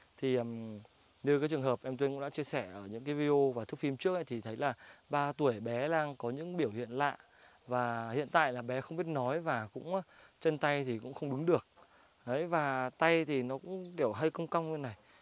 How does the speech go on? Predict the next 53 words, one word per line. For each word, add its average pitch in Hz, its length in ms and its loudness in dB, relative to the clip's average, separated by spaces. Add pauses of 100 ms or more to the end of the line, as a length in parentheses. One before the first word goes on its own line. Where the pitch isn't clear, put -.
(120)
Có 160 80 -6
nghĩa 185 100 -2
là 170 160 4 (540)
nói 135 100 -4
thật 175 100 4
là 151 80 0
cô 147 80 -2
chú, 135 160 0
nếu 151 340 0
mà 160 140 -2
theo 143 220 0
những 143 160 -8
cái, 123 240 -2
á, 190 240 -4
suy 165 200 -2
đoán 151 280 2
của 127 160 0
các 127 160 -12
cô 139 120 0
chú 151 300 -2 (400)
đã 156 340 0
xem, 143 420 0
à, 139 60 2
phim, 156 340 4 (460)
à, 123 200 -2
và 117 240 -2
các 135 140 -8
cô 135 80 2
chú 135 140 0
nhắn 131 200 0
tin 139 100 -4
cho 143 80 -2
em 139 100 -2
Tuyên 135 220 0
thì 110 300 -4 (340)
có 147 520 -4
nói 170 80 -2
thật 143 140 -2
với 120 140 -2
cô 135 80 -4
chú 131 160 -4
bảo 131 180 -2
là 107 240 -10 (440)
bé 127 180 -2
này 156 220 -4
thì 117 220 -4 (1200)
theo 147 180 4
cô 156 120 2
chú 131 140 -2
nói 131 200 -4
là 143 120 -4
bị, 120 260 -4
à, 107 240 -10